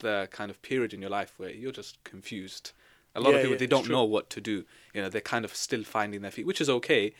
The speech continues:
Speaker 1: Like, anyone listening or watching, like, that's okay. Like, that's a natural part of life. You're not gonna come out of school and just be, like, ready for the world. No, like, there has to be that phase where you go through, you, you try, trial and error, you try different things. That's fine. Like, that's a natural process. But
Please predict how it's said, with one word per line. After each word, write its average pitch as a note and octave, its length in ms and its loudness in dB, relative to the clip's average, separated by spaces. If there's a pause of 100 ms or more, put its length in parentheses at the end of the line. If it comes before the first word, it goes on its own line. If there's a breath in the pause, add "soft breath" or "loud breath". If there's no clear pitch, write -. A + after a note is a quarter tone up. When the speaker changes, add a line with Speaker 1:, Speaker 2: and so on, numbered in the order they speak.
(160 soft breath)
Speaker 1:
Like, - 120 -8
anyone A#2+ 300 -2
listening A#2 260 -6
or G2+ 60 -2
watching, G2+ 320 -4
like, F#2 180 -8 (460 soft breath)
that's C3 220 2
okay. A#2 440 0
Like, G#2 120 -8
that's A#2+ 260 -2
a G#2+ 60 -6
natural A2 400 -2
part G#2 140 -2
of - 40 -8
life. G#2+ 220 -2
You're G2+ 100 -6
not B2 140 -6
gonna G#2+ 260 -2 (400 loud breath)
come A#2+ 220 -4
out G#2 180 2
of G2 220 -6
school F#2+ 580 -6 (380 soft breath)
and F#2+ 240 -6
just - 260 -8
be, G#2 140 -6
like, F#2+ 160 -4
ready G#2 320 0
for - 120 -10
the G2 80 -4
world. F#2 440 -2 (160)
No, B2+ 160 4
like, G2 220 -4
there A#2+ 100 2
has C3 220 -4
to A#2 80 -6
be A2 100 -2
that G2 160 -2
phase G#2 100 -4
where F#2+ 100 -8
you G2 60 -8
go G2+ 140 0
through, G2+ 160 -8
you, F#2+ 200 -8
you G#2 120 -12
try, G#2 340 0 (100)
trial A#2 300 4
and G2 140 -6
error, G2+ 180 2
you G2 140 -6
try B2 180 0
different G#2 260 -4
things. G2 140 -6 (300 loud breath)
That's E3+ 180 6
fine. B2+ 300 4
Like, F2+ 140 -2
that's B2+ 180 -2
a A#2+ 40 -10
natural G#2+ 280 -6
process. A2 280 -6
But - 220 -4